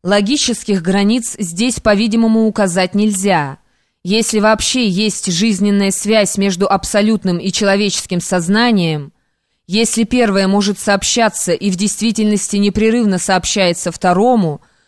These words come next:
то никто не может указать границ, где должно остановиться это совершающееся и расширяющееся во времени откровение.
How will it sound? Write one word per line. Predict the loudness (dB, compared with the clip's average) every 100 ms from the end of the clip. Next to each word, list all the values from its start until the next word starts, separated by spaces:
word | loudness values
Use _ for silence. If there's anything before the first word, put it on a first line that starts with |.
| _
то | 0 2
никто | 2 0 0
не | 2
может | 2 2 0 -4
указать | 0 2 2 0 2
границ, | 2 2 2 0 -6 -16 _ _ _ -8
где | 0 2
должно | 4 2 2 2
остановиться | 0 0 2 2 0 -2 -2
это | 0 0 -2
совершающееся | -2 -2 0 2 2 2 0 -2 -2 -2 -2 -2
и | 0 0
расширяющееся | 0 0 0 2 2 2 2 0 -2 -2 -2
во | 0
времени | 2 2 0 0 -2
откровение. | -2 -2 0 2 2 0 -2 -6 -12